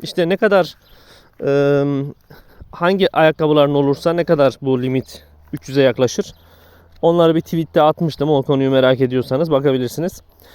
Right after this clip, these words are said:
Bence gerek yok. Ama yine de bilgi olsun diye paylaştım ben. Yani üç yüz G S T'yi üç yüz otuz yukarı doğru beş yüz altı yüze kadar yükseltebiliyorsun ama çok G M T harcıyorsun.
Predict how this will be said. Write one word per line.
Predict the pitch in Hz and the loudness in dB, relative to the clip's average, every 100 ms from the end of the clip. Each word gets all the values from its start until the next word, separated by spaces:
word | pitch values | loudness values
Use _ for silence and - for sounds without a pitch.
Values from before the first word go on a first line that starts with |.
| - _ | -20 _
Bence | - 247 254 | -2 0 2
gerek | 254 254 226 | 2 2 0
yok. | 175 - - - - | 0 -4 -20 -10 -2
Ama | 247 226 | 2 4
yine | 220 | 4
de | 202 | 4
bilgi | 202 202 | 2 2
olsun | 190 - | 2 0
diye | 170 | -2
paylaştım | 170 127 120 - 139 | 2 2 0 -2 -4
ben. | 190 214 - - _ - | -2 -4 -16 -20 _ -8
Yani | 113 | -4
üç | 175 - | -4 -6
yüz | 156 | -2
G | 147 143 | 2 2
S | 147 139 | 2 0
T'yi | 151 151 180 - - - - - _ _ _ _ _ - _ | 0 0 -2 -8 -20 -20 -20 -20 _ _ _ _ _ -20 _
üç | 185 - | -8 -6
yüz | 170 - | -8 -2
otuz | 175 - 135 139 - - - | -4 -2 -4 -4 -14 -16 -12
yukarı | 160 170 160 143 | 0 2 4 4
doğru | 123 123 156 | 4 4 0
beş | 170 165 - | -2 -4 -4
yüz | 131 | 0
altı | 151 151 | 0 2
yüze | 175 135 | 0 0
kadar | 131 147 175 _ - _ | 0 0 -2 _ -20 _
yükseltebiliyorsun | - - 165 175 165 151 190 | -8 0 0 2 0 0 0
ama | 202 | 0
çok | - 208 185 | 2 0 2
G | 180 | 2
M | 151 135 | 2 2
T | 127 | 2
harcıyorsun. | 117 117 113 113 185 | 2 0 -2 -4 -6